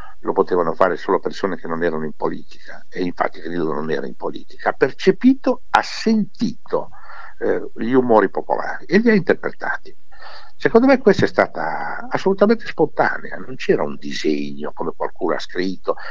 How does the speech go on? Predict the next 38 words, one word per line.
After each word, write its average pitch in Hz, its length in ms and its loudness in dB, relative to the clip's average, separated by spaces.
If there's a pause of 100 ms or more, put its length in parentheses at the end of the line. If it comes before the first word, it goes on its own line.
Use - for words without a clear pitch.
(240)
il 87 80 -4
Movimento 87 420 0
Cinque - 320 -4
Stelle 95 300 4
è - 20 0
stato - 280 -6
messo 82 220 -4
in 76 140 -2
piedi 85 300 -2
apposta 113 640 2
per 95 360 2 (460)
imbr-, 101 560 2
imbrigliare 92 1080 2
la 73 140 -2
spinta - 500 -4
popolare, 87 720 2
la 71 100 -6
rivolta, 73 540 2
no, - 260 2
non 120 160 -4
credo. - 380 -6 (480)
Eh, - 300 -2
la - 100 2
cosa 233 240 2
è 127 60 8
avvenuta 151 360 0
così 190 220 -2
spontaneamente, 180 920 -2
perché - 420 4
così 147 460 4
era 190 160 6
l'Italia 131 580 2
in 78 80 -2
quel 73 160 -6
momento. - 640 -6 (420)
E 113 100 -2
tra 147 140 4
l'altro 190 420 4